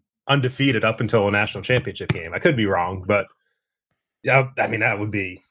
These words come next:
unprecedented, I would imagine. So, I mean, it's possible. And that's the way college football's gone, too, where it just seems like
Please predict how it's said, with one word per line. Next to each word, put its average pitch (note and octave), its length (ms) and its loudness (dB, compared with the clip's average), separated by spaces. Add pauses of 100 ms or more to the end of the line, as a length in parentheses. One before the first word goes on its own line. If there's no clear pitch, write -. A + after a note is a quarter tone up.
(320)
unprecedented, G2+ 680 0
I F2 80 -2
would F2 80 -6
imagine. F2 580 -4
So, G2 380 0
I - 20 2
mean, D3 60 4
it's B2+ 100 -2
possible. G3 400 -2
And C#3 100 0
that's A3+ 160 0
the - 60 -8
way G3 140 2
college G2+ 240 -2
football's E2+ 340 -6
gone, D#2+ 300 -6
too, F2+ 240 -2
where E2 180 -4
it D#2+ 80 -8
just - 220 -10
seems F#2 240 -4
like F2 340 -4